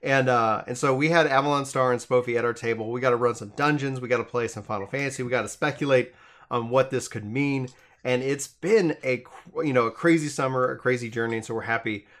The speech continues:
uh, to welcome her onto the podcast. Spofi, you just went out to pax West.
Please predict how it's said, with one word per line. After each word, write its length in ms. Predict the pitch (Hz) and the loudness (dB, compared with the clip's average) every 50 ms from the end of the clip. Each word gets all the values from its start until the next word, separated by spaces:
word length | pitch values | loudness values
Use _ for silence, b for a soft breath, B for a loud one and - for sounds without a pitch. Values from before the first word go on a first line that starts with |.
| b b | b b
uh, 120 | 110 110 | -4 -4
to 100 | - 123 | -2 0
welcome 240 | 120 117 117 117 110 | 0 0 0 0 -4
her 180 | 101 113 113 - | -6 -4 -4 -2
onto 240 | - 120 127 123 120 | 0 0 0 0 -2
the 120 | 117 - | -6 -10
podcast. 600 | - - - 131 139 139 - 156 143 139 135 - | -8 0 2 2 2 2 0 0 0 0 0 0
Spofi, 220 | - 190 185 214 | -2 -2 0 0
you 160 | 208 233 277 262 | -2 -2 -2 -2
just 220 | 269 262 - - | -4 -6 -2 2
went 160 | 226 220 208 | 0 2 4
out 160 | 202 220 220 | 2 0 0
to 80 | - 160 | -2 -10
pax 360 | - - 156 156 151 - - | -2 0 0 0 0 -2 -10
West. 600 | - 143 147 160 180 214 - - - - - b | -12 -4 -2 -2 -2 -2 -6 -8 -10 -12 -16 b